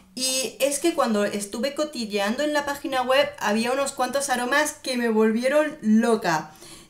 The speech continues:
Y he encontrado un ambientador de mango. <laughs> Bueno, bueno, bueno, voy a abrirlo porque ahora sí toca ya abrirlo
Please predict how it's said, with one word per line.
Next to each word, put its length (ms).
Y 320
he 200
encontrado 640
un 180
ambientador 800
de 320
mango. 600
<laughs> 60
Bueno, 280
bueno, 240
bueno, 200
voy 240
a 180
abrirlo 480
porque 580
ahora 580
sí 260
toca 380
ya 360
abrirlo 840